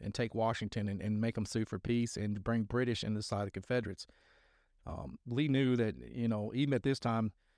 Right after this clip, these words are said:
um, that he, he, the, the South just couldn't keep going on. They didn't have the manpower. They didn't, they didn't have the industrial base. The, the, the, the,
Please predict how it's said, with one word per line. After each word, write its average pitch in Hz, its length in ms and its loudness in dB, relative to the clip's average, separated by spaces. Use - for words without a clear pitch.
um, 104 280 0
that 113 180 0
he, 120 240 0
he, 117 160 -6
the, 117 260 2
the 110 160 0
South 120 280 0
just - 180 -2
couldn't 110 200 0
keep 113 200 0
going 113 260 2
on. 110 160 2
They 107 60 0
didn't 113 200 2
have 117 100 0
the 107 80 -2
manpower. 113 640 2
They 104 160 0
didn't, 110 320 -2
they 113 100 0
didn't 117 200 2
have 117 140 0
the 113 40 2
industrial 110 480 2
base. 113 440 0
The, 107 180 0
the, 107 160 -2
the, 110 340 -2
the, 101 240 -6